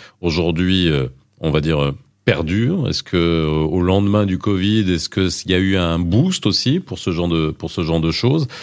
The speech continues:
Et puis après, on fera un parallèle, hein, avec, euh, tout ce qui se passe au Maroc et savoir comment, euh, ça peut être intéressant, parce que, euh, le miroir finalement de Hub Brussels au Maroc, c'est les C R I, hein, c'est les centres régionaux d'investissement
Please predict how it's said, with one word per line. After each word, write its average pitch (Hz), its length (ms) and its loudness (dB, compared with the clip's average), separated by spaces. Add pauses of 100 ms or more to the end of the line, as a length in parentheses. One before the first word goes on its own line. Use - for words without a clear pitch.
(240)
Et 90 60 2
puis 151 260 2
après, 107 240 0
on 127 120 2
fera - 180 -4
un 95 60 -2
parallèle, 101 320 0
hein, 80 60 0
avec, 78 260 -2
euh, 78 40 -2
tout - 120 -6
ce - 80 -8
qui - 80 -8
se - 60 -8
passe - 200 -2
au 82 40 0
Maroc 82 360 0
et 80 40 -2
savoir 82 320 -2
comment, 80 360 0
euh, 67 100 0
ça - 160 -6
peut 80 120 -4
être - 120 -6
intéressant, 78 400 -2
parce 98 180 2
que, 95 120 2 (460)
euh, 95 180 2
le 120 400 4
miroir 104 800 2
finalement 87 440 -2
de 80 100 0
Hub 80 160 -2
Brussels 85 580 -2
au 85 80 -2
Maroc, 80 320 0
c'est - 140 -2
les 76 80 -2
C 78 260 0
R - 80 -2
I, 104 200 0
hein, 82 140 0
c'est - 140 -6
les 69 80 -2
centres - 260 -2
régionaux 80 300 0
d'investissement 73 720 0